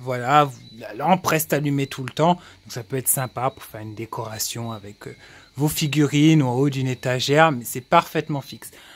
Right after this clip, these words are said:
Le deuxième mode, en fait, consiste à éclairer chaque, euh, logo les uns après les autres. Donc vous allez avoir d'abord,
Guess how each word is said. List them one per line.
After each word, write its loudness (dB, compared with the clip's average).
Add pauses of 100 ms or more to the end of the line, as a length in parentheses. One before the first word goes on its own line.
(160)
Le 4
deuxième 8
mode, 8
en 6
fait, 0
consiste -2
à -2
éclairer 2 (580)
chaque, 2
euh, 4
logo 2
les 2
uns 8
après 4
les 2
autres. -2
Donc -12
vous -8
allez -4
avoir -4
d'abord, 2